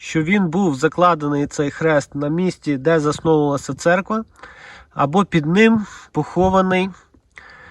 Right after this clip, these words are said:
якийсь, можливо, монах, може, якийсь, е, церковнослужитель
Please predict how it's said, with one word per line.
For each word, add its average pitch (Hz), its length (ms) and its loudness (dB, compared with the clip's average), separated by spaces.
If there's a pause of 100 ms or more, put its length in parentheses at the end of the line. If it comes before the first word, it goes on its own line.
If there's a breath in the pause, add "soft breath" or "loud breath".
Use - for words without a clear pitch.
(240 loud breath)
якийсь, 180 680 0 (1300 loud breath)
можливо, 160 520 2
монах, 160 640 4
може, 156 380 0
якийсь, 151 500 0 (1600 loud breath)
е, 147 200 4
церковнослужитель 185 1200 2